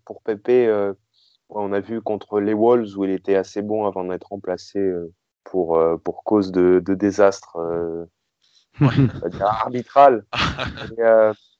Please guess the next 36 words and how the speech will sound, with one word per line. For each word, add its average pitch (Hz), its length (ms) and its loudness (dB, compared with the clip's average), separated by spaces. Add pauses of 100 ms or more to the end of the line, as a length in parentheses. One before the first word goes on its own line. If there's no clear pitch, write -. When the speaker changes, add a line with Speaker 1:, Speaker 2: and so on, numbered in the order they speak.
(380)
Speaker 1:
j'ai, 127 280 2
j'ai 135 180 -2
peur 143 260 4
qu'il - 140 -18
fasse, - 400 0
euh, 107 180 0
aussi 110 540 -4
un 113 160 -6
peu, 110 180 -10
euh, 107 440 -2 (500)
partie 110 380 -4
des, 101 420 -4 (840)
des 104 100 -8
joueurs 117 380 0
qui, 101 320 -16 (100)
qui - 80 -20
vont 101 240 -8
pâtir 110 560 -4
de, 104 100 -6
euh, 92 540 0
la 90 160 -2
gestion 101 380 -8
d'effectifs 95 480 -10
d'Arteta, 95 480 -2
parce - 220 -16
que 80 360 -10 (560)
si, 104 520 -4
si, - 380 2
euh, 107 380 6
après 104 300 -2
un 110 100 -4
bon 113 240 -4
run, 120 260 0
euh, 101 440 -4
de 101 140 -12
match 104 240 -4